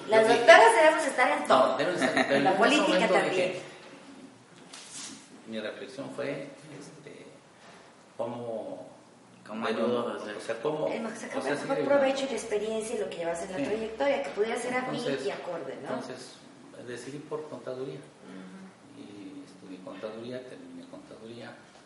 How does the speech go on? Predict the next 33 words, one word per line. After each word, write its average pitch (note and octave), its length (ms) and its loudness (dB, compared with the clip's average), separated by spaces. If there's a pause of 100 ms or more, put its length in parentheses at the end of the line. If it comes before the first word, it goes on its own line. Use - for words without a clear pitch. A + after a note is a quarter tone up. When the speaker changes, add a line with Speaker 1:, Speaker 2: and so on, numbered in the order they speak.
(680)
Speaker 1:
me - 80 -14
invitan F#2 360 -12
de F#2+ 80 -12
maestro F#2 500 -12
en F#2 100 -10
la F#2+ 80 -12
universidad, G#2+ 580 -14
Speaker 2:
Ujú. - 800 -18
Speaker 1:
ingreso - 260 -20
a - 40 -14
la D4 80 -16
universidad - 420 -16
como G2+ 120 -16 (100)
maestro, A2 360 -14 (840)
y C#3+ 180 -10 (640)
una G2 540 -12 (420)
maestría F#2 380 -12
en, - 440 -16
estudié G#2 300 -14
una G2+ 80 -10
maestría F#2 320 -12
en F2+ 60 -14
finanzas, A#2+ 640 -12
luego - 160 -16
una F#2+ 180 -14
maestría F#2 260 -16
en A2+ 40 -10
impuestos. - 600 -12 (440)
Esa D3 160 -12
es D3 80 -6
mi, C#3 160 -6 (300)
toda B2 200 -10
mi, A2 120 -14